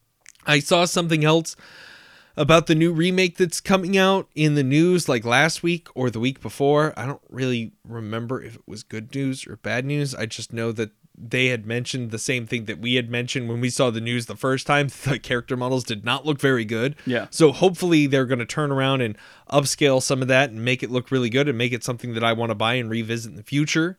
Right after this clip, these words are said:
Speaker 2: Well, it's Ubisoft, so you know it's gonna be the Assassin's Creed modeling.
Speaker 1: I mean,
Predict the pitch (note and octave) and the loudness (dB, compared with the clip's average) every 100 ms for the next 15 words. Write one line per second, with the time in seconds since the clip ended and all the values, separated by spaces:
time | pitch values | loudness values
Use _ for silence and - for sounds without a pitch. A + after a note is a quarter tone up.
0 | - D#3 C#3 F#3 E3 A#2 B2 A2+ - B2 | -2 0 0 0 -2 -2 -2 -2 0 0
1 | C3 E3 A2+ A#2 A2 A2 G#2+ G2+ B2 A2+ | 2 0 -2 -2 -2 0 -2 0 -2 -2
2 | A2 - B2 C#3 G2+ G2 G#2+ C3 _ - | -6 -6 -6 -4 -6 -6 -6 -8 _ -20
3 | - - D3 E3 D#3 | -20 -4 2 4 2